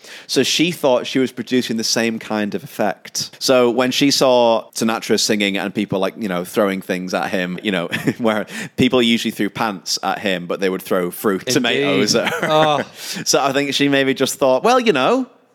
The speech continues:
Speaker 1: it's the same kind of reaction." As an anonymous obituary writer later put it, her ears heard only the radiant tones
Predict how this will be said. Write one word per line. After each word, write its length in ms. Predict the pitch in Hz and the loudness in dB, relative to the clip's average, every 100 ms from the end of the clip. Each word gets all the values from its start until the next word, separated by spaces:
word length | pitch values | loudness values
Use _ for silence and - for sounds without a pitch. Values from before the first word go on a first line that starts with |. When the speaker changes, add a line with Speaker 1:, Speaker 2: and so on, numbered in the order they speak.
| _ _ _ _ _ | _ _ _ _ _
Speaker 1:
it's 180 | 220 - | -4 -4
the 40 | |
same 280 | 220 220 180 | 0 0 2
kind 160 | 175 160 | 0 0
of 60 | |
reaction." 600 | 151 147 - - 196 202 - | 2 2 0 -2 0 -2 -2
As 160 | 156 | 0
an 60 | 165 | 2
anonymous 480 | 170 208 320 311 - | 2 2 2 0 0
obituary 500 | - 240 - 151 104 | 0 -2 0 0 2
writer 300 | 95 90 98 | 0 -4 0
later 220 | 117 151 | 0 0
put 260 | - 123 104 | -4 -6 -6
it, 200 | 98 - - | -10 -14 -8
her 160 | 165 233 | 0 2
ears 480 | 220 185 143 190 - - - | 4 4 4 2 -2 -8 -2
heard 220 | 170 160 - | 0 0 4
only 260 | 170 190 208 | 2 4 0
the 120 | 170 | 0
radiant 520 | 143 175 202 190 170 | 2 2 2 -2 -6
tones 460 | - 160 123 95 | -4 -2 -2 -4